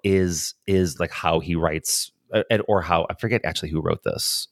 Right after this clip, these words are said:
Uh, who, who did write this? Tony McNamara wrote this. I'm not sure if Tony McNamara wrote the other films, but regard-, oh yeah, he did write The Favorite, actually. Um,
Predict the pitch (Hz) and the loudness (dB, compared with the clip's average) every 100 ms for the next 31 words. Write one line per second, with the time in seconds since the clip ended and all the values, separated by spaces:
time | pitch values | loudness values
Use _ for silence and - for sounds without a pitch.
0 | - 85 80 80 78 82 151 139 120 - | 0 2 4 2 0 0 0 -2 -4 -6
1 | - - - - - - 143 127 107 95 | -6 -10 -12 -8 -8 -4 0 2 2 0
2 | - 85 - - - 90 95 85 - 82 | -2 -4 -2 -4 -6 -2 0 2 2 2
3 | - - - 90 85 85 85 90 - - | 2 0 -4 -4 -2 -2 0 0 0 -2
4 | 76 - 55 - - - - - - 107 | -2 -2 -2 -4 -10 -14 -20 -10 -2 -2
5 | - 98 98 113 123 123 95 113 123 110 | 0 -4 0 0 2 2 2 0 2 0
6 | 95 82 87 - - - 55 - - - | 0 -2 -6 -6 -10 -10 -10 -12 -14 -20
7 | _ - 107 104 95 | _ 2 4 4 0